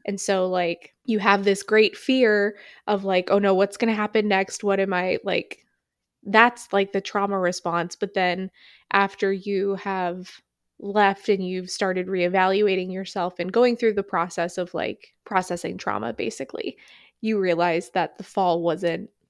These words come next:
life-threatening at all. It was really just a foot off the ground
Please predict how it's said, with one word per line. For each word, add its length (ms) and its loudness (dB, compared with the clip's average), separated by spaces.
life-threatening 800 -2
at 80 0
all. 480 0
It 60 -2
was 220 -2
really 220 0
just 320 -4
a 60 -6
foot 240 2
off 220 2
the 80 -4
ground 580 -2